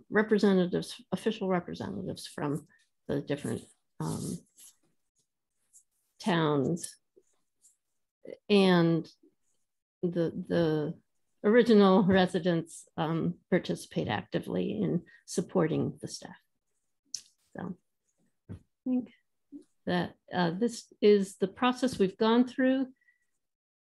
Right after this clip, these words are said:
We researched, um, we got authorization from each of the municipalities to develop a plan.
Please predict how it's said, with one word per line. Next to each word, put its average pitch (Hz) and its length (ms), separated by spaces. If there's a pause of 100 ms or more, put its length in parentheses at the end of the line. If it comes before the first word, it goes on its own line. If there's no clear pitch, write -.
(320)
We 185 180
researched, 220 1000 (520)
um, 156 600
we 160 60
got 175 320
authorization 202 960
from 185 200 (100)
each 220 300
of 220 140
the 185 340
municipalities 170 1400 (380)
to 160 80
develop 208 500
a 143 60
plan. 135 560